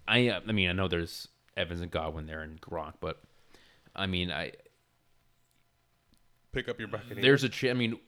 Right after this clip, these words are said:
Speaker 1: we've seen, um, A B, Evans, and Godwin, all three have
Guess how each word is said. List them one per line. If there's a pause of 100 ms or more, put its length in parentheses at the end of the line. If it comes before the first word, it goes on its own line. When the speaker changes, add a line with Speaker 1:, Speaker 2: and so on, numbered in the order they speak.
Speaker 1:
we've
seen, (100)
um, (1120)
A
B, (320)
Evans,
and
Godwin, (280)
all
three
have